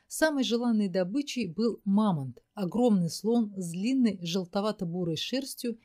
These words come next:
и сильно изогнутыми бивнями. Родовые общины. Приблизительно сорок тысяч лет назад человек стал таким же, как люди нашего времени. Ученые называют его человеком разумным.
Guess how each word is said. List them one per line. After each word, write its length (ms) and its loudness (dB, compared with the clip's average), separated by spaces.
и 100 0
сильно 380 -4
изогнутыми 840 -2
бивнями. 480 -4
Родовые 580 2
общины. 600 -6
Приблизительно 720 0
сорок 400 -2
тысяч 400 -6
лет 220 -4
назад 460 -6
человек 440 -2
стал 240 -4
таким 400 -6
же, 140 -8
как 240 -4
люди 260 -4
нашего 480 -4
времени. 520 -6
Ученые 480 0
называют 580 0
его 240 -2
человеком 720 -2
разумным. 680 -2